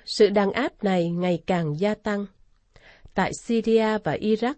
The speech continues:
sự đàn áp này vẫn còn ở cao độ, mặc dù nhà nước Hồi giáo I S đã bị đánh bại. Cũng vậy, tại Libya, tại miền Gaza, Niger, Sudan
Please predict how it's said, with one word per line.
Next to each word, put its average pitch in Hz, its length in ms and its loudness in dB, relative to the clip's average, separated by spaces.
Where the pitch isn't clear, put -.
sự 214 240 8
đàn 196 180 2
áp - 240 -2
này 190 200 2
vẫn 180 260 0
còn 180 220 0
ở 165 160 -2
cao 277 280 -2
độ, 180 280 0
mặc 180 220 -2
dù 175 180 2
nhà 170 160 2
nước 196 240 0
Hồi 175 240 0
giáo 165 280 -2
I 240 180 -4
S - 140 -16
đã 170 120 -2
bị 170 300 -2
đánh 202 220 -6
bại. 160 260 -4
Cũng 180 200 2
vậy, 208 340 0
tại - 200 -2
Libya, 208 580 2
tại 190 160 2
miền 202 260 4
Gaza, 247 580 0
Niger, 220 600 2
Sudan 214 640 -2